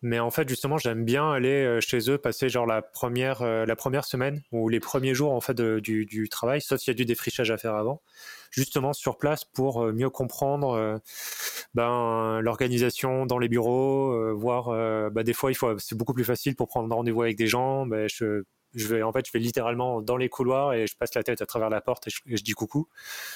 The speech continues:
Et, euh, du coup, il y a des trucs qui vont très, très vite comme ça, euh, pour lancer une mission. Et puis après, le reste, ça se fait au fil de l'eau, dans un,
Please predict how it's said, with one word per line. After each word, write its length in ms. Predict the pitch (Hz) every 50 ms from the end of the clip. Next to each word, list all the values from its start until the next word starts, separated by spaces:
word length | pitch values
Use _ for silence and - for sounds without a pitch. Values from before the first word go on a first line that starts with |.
| - - _ _
Et, 60 | - 107
euh, 400 | 107 107 107 107 107 104 104 104
du 100 | 107 110
coup, 120 | - 165
il 20 |
y 40 | 147
a 40 | 123
des 80 | 113 110
trucs 160 | - - 143
qui 80 | -
vont 80 | 117 104
très, 160 | - - 143
très 160 | 131 - 143
vite 180 | 123 127 143 -
comme 160 | - 123 113
ça, 140 | - - 139
euh, 320 | 131 131 127 117 110 110
pour 160 | 98 - - 120
lancer 260 | 113 117 107 - 123
une 60 | 110
mission. 300 | 110 107 - - 165 170
Et 20 |
puis 100 | 143 -
après, 200 | 120 - - 135
le 80 | 117 113
reste, 220 | 107 120 135 -
ça 60 | - 117
se 80 | -
fait 80 | - 123
au 60 | 113
fil 220 | - - - 123
de 80 | 110 117
l'eau, 200 | 113 127 151 - - -
dans 220 | 120 113 110 117
un, 460 | 110 110 110 110 110 110 110 110 107